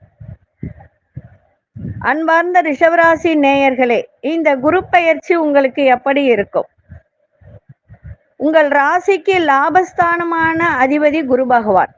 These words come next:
அஷ்டமாதிபதியும் அவரேதான். ஓராண்டு காலம் உங்கள் ஜென்மத்தில் அமரப்போகிறார். உங்கள் ராசிக்கு குரு பகவான் எட்டுக்கும் பதினொன்னுக்கும் அதிபதியான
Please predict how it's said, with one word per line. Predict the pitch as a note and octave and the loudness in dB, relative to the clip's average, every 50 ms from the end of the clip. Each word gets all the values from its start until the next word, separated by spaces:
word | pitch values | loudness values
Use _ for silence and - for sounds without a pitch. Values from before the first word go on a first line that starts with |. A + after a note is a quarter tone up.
| _ _ _ _ _ _ _ - - - _ - - - _ _ _ _ _ _ _ _ _ - _ - | _ _ _ _ _ _ _ -20 -20 -20 _ -20 -20 -20 _ _ _ _ _ _ _ _ _ -20 _ -6
அஷ்டமாதிபதியும் | - A3+ B3 - - - F4 F4+ F#4 F4+ F4+ F4 E4+ D#4+ D#4+ C#4 C#4+ C#4 C4 C#4 D#4 E4+ F#4 E4 | -6 -6 -6 -6 -2 0 0 0 2 -2 -2 -2 -2 -4 -2 0 0 0 2 0 0 0 0 0
அவரேதான். | B3+ A3+ A3 A3+ A#3 A#3 A#3 - - - - - - - - - - - - - - - - _ - - - _ _ _ _ _ _ - C3 - F#3+ | 2 2 2 2 2 0 2 0 0 -2 -2 -6 -10 -10 -10 -10 -10 -12 -14 -16 -16 -18 -18 _ -20 -20 -20 _ _ _ _ _ _ -12 -6 0 2
ஓராண்டு | B3 C#4+ D#4 D#4+ D#4+ D#4 D#4+ F4 F#4+ F#4+ G4 F#4+ | 4 4 4 4 4 2 0 0 -2 -2 -4 -2
காலம் | E4+ F4 E4 E4+ F4 F4+ F#4 F4+ | -2 -2 -2 0 0 -2 -2 -4
உங்கள் | E4+ D#4+ D4+ C#4 C4 A3 | -2 0 0 0 0 0
ஜென்மத்தில் | B3 C#4 D4 D#4+ F4 F#4 F4+ C#4+ - - E4+ F4+ F4+ - - | 0 0 0 0 0 -2 -2 -2 -2 -2 0 0 0 -2 -2
அமரப்போகிறார். | A#3+ C4 C#4 D4+ D#4+ D#4+ C#4 - - C#4 B3 A3 A#3+ G#3+ G3 F#3 D#3 B2+ - - _ _ _ - _ _ _ - _ _ _ _ - - | -4 0 0 2 2 0 0 0 0 0 0 2 0 2 2 2 2 0 -4 -10 _ _ _ -20 _ _ _ -20 _ _ _ _ -6 -4
உங்கள் | A#3+ D4+ E4 E4+ D#4+ D4+ | -2 0 2 2 2 2
ராசிக்கு | D4 C#4+ C#4 D#4 F4 E4+ - G4 - - - F#4+ F#4 D4 | 2 2 2 0 0 0 0 -2 -2 -2 -4 -4 -4 -2
குரு | C4+ D#4 D#4+ F4 D4+ | -2 0 0 0 0
பகவான் | E4+ E4+ E4 D#4+ E4+ E4 E4 E4 E4+ E4+ D#4+ | 0 0 0 0 2 2 2 2 2 0 0
எட்டுக்கும் | D4 C#4 C4+ - - E4+ D4 - F4 F4 D#4+ D#4+ | 0 0 0 0 -2 -4 -2 0 -2 0 0 0
பதினொன்னுக்கும் | D4+ D4 D4+ D#4 E4 E4 E4 E4 D#4+ - - E4+ E4 D#4+ | 0 0 0 -2 -4 -4 -4 -4 -6 -4 -2 -2 0 2
அதிபதியான | C#4 B3+ B3+ C4+ C4 D4 C#4 C#4+ C#4+ C#4 C#4 C#4 C#4+ | 0 0 0 0 0 0 0 0 0 2 2 2 0